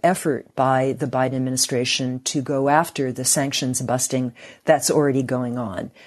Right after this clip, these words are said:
Uh, it's not just China. There are middlemen in the United Arab Emirates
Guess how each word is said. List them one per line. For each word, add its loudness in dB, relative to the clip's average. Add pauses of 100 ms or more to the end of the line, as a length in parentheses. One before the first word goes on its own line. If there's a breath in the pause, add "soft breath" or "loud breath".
(240 loud breath)
Uh, 0
it's 2
not 4
just 0
China. 2
There 0
are 0
middlemen 2
in -4
the -4
United 0
Arab -4
Emirates 0